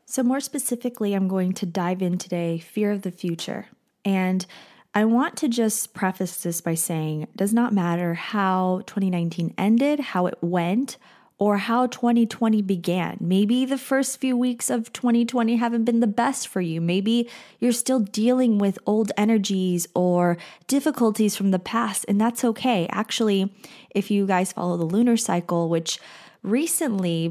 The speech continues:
within the past maybe six months, I've been really paying attention to the full moons because I've been noticing a common denominator that a lot of things come up from the past around the full moon, and it almost feels like, "I thought I got over this. I thought I healed from this. Why is it coming back?"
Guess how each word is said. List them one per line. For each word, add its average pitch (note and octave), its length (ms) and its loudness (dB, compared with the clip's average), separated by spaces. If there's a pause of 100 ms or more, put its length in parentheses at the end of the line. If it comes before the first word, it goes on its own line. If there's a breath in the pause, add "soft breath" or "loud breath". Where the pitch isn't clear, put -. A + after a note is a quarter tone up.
within G3 320 -2
the F#3 80 0
past F#3+ 420 -4
maybe F3+ 180 -4
six - 380 -6
months, F#3+ 260 -2
I've E3+ 140 -2
been F3 160 -4
really F#3+ 340 0
paying F3 240 -6
attention E3 400 -6
to E3+ 80 -8
the E3+ 100 -6
full F3 200 -6
moons G3+ 360 0
because F3 280 -4
I've E3+ 160 -2
been F#3+ 160 -2
noticing A3+ 460 0
a A3 80 0
common A#3 340 0
denominator A#3 800 -4 (320 loud breath)
that G3+ 140 0
a G3+ 40 2
lot F#3+ 340 0
of A#3 180 -2 (140)
things F#3+ 400 -2
come F#3+ 380 -4 (100)
up G#3+ 320 -2
from E3+ 220 -2
the G3 80 -4
past - 640 -6
around F3 440 -2
the G3 80 -4
full F#3 240 -4
moon, G3+ 400 0
and E3+ 160 -2
it - 180 -12
almost G3 400 -2
feels F#3+ 160 -2
like, F#3+ 240 0 (520 loud breath)
"I G#3+ 100 -2
thought C4+ 200 0
I C#4 120 0
got B3 180 2
over C4+ 240 2
this. F#3 220 -2
I F#3+ 40 -2
thought C4+ 200 2
I C#4 60 2
healed D4 300 0
from G#3 140 0
this. F#3+ 180 -4
Why A3 180 2
is C4+ 100 0
it - 80 -6
coming A#3+ 260 4
back?" A3 400 0